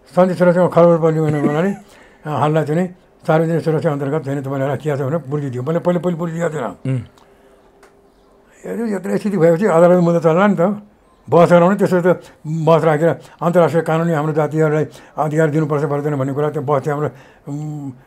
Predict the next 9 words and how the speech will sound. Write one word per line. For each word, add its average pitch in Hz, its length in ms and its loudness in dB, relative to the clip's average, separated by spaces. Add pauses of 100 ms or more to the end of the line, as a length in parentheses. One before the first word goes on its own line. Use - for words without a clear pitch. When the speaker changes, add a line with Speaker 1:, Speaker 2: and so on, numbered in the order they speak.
(160)
Speaker 1:
अब 156 180 -4 (680)
लिकाउट 180 260 8
हुन्छ 170 220 8
नि, 233 100 6
कुरा 165 160 6
हुन्छ 151 160 2
भन्ने 165 260 -2 (340)
आशा 139 260 -4
भयो। 117 240 -8